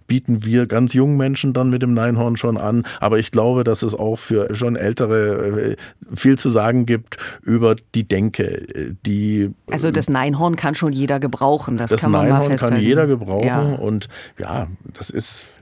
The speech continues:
Speaker 1: ja, ist eine, ein schöner, eine schöne Metapher.
Speaker 2: Ja, gleichzeitig auch eine sehr starke Setzung, ne? Genau damit die Spielzeit zu öffnen, also für das junge Publikum.
Speaker 1: Ist,
Speaker 2: Schon ein Auftakt,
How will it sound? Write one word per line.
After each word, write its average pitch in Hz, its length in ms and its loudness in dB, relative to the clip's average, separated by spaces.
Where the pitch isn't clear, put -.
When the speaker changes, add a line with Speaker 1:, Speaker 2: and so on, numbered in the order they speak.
Speaker 1:
ja, - 180 -8
ist 117 160 -8
eine, 101 100 -4
ein 98 120 -6
schöner, 117 400 -4
eine 110 160 -4
schöne 127 200 -2
Metapher. 120 540 -6
Speaker 2:
Ja, 180 180 2
gleichzeitig 165 520 -4
auch 147 140 -6
eine 143 240 0
sehr 143 200 -2
starke 165 420 -4
Setzung, 139 360 -4
ne? 180 120 -2
Genau 156 260 -2
damit 165 380 -4
die 170 80 -4
Spielzeit 240 400 -8
zu - 80 -6
öffnen, - 380 -6
also 151 180 -6
für 180 160 -6
das 190 160 -6
junge 196 220 -2
Publikum. - 680 -8
Speaker 1:
Ist, - 320 -4
Speaker 2:
Schon 226 360 4
ein 220 200 0
Auftakt, - 480 -4